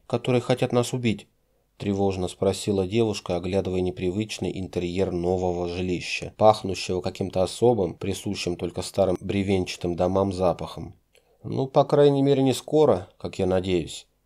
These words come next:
ответил Сергей, оглядывая все входы и выходы из этого достаточно просторного строения.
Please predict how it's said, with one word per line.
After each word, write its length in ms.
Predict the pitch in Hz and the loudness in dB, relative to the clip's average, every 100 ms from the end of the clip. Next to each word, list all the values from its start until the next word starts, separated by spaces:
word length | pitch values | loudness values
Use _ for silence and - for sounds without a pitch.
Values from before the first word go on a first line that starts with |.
| - | -8
ответил 400 | 90 98 87 90 | -8 -6 -6 -6
Сергей, 560 | - 101 92 92 127 _ _ | -4 -6 -2 -4 -4 _ _
оглядывая 540 | 90 95 92 90 90 | -8 -2 -2 0 -2
все 200 | 85 - | -4 -6
входы 460 | 85 - 110 101 92 | -8 0 4 4 2
и 40 | |
выходы 400 | 85 98 - 92 | 0 -2 -6 -6
из 100 | 90 | -4
этого 240 | 90 87 87 | -4 -4 -2
достаточно 520 | 92 - 95 - 87 | -2 0 -4 -2 -6
просторного 640 | 107 98 - 101 90 82 85 | -2 -2 0 -2 0 -2 -4
строения. 800 | - 98 101 95 85 78 - | -4 2 2 2 -2 -6 -10